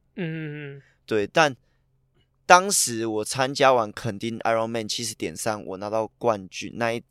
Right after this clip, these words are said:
Speaker 2: 分龄组的冠军的时候，其实我原本是没有要注册的。
Speaker 1: 嗯，嗯，嗯。为什么？
Speaker 2: 嗯，呃，为什么？原因是因为，因为我的目标是以职业组身份去参赛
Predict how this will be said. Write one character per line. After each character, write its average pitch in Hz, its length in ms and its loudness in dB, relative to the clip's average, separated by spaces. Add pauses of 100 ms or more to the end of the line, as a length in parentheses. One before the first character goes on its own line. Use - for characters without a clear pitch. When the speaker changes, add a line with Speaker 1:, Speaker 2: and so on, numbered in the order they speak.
Speaker 2:
分 123 240 2
龄 113 160 -6
组 - 160 -12
的 90 120 -8
冠 113 220 -2
军 101 180 -14
的 92 100 -10
时 - 240 -8
候， 101 220 -2 (360)
其 - 140 -6
实 139 160 2
我 104 140 -2
原 131 160 6
本 127 160 4
是 110 100 -4
没 113 120 -2
有 104 80 0
要 107 40 -4
注 110 220 -8
册 - 240 -6
的。 - 120 -20 (180)
Speaker 1:
嗯， 170 140 -4
嗯， 160 60 -8 (300)
嗯。 147 60 -20 (580)
为 185 100 0
什 143 60 -2
么？ - 60 -14 (760)
Speaker 2:
嗯， 139 180 -4 (120)
呃， 123 180 4
为 196 160 8
什 131 140 -2
么？ 107 100 -6
原 110 160 -2
因 123 80 -6
是 127 160 -4
因 127 80 -4
为， 127 120 0
因 160 120 -4
为 165 60 -4
我 120 100 -2
的 101 80 -6
目 117 160 -6
标 107 160 0
是 107 240 -8 (140)
以 104 120 -14
职 - 200 -10
业 117 120 -2
组 82 200 -16
身 101 200 -10
份 101 120 -12
去 98 100 -16
参 98 240 -12
赛 - 300 -12